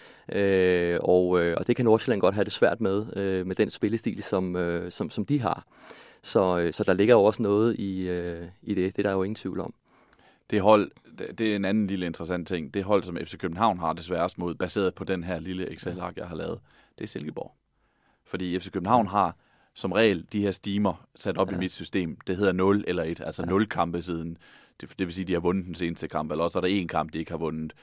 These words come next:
Speaker 1: Ja.
Speaker 2: Sådan er det faktisk hele vejen igennem. Bortset fra Silkeborg, der har de fire kampe i træk uden sejr.
Speaker 1: Nå, okay. Ja, det er jo ret interessant.
Speaker 2: Tre af
Speaker 1: Altså
Speaker 2: dem i den her sæson, og så tabte de jo en i, i går, som vi vender tilbage til senere.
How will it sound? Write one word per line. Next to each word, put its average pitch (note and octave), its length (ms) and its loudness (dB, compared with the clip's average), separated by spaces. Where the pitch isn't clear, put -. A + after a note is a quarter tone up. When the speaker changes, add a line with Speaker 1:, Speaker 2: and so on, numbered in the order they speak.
Speaker 1:
Ja. G2 100 -14
Speaker 2:
Sådan G2 120 -4
er F#2 60 2
det F2 80 -4
faktisk F2+ 220 2
hele F#2+ 160 0
vejen E2 180 -2
igennem. D#2+ 240 -6
Bortset A2 280 0
fra G2+ 80 -8
Silkeborg, G2+ 460 -8
der - 60 -6
har G2+ 100 -8
de G#2 100 -8
fire B2 200 -4
kampe G2+ 280 -4
i - 20 -2
træk F#2 260 -6
uden F#2 160 -8
sejr. G2 260 -8
Speaker 1:
Nå, F#2 100 -8
okay. G#2 280 -10
Ja, F#2+ 60 -4
det F2+ 120 -4
er C#3 60 2
jo E3 200 -4
ret A#2 80 -2
interessant. - 540 -6
Speaker 2:
Tre - 140 -4
af A2 60 0
Speaker 1:
Altså G#2 140 0
Speaker 2:
dem - 20 0
i G2+ 120 -2
den G#2 100 -2
her G2 100 -4
sæson, F#2 340 -8
og F2+ 80 -10
så G2+ 100 -10
tabte - 280 -6
de F#2 60 -6
jo F#2 120 -6
en F#2 240 -10
i, - 40 -12
i F2 220 -14
går, F#2 240 -8
som F2+ 160 -12
vi F2+ 100 -8
vender F2 180 -8
tilbage F#2 300 -8
til - 160 -14
senere. F#2 300 -12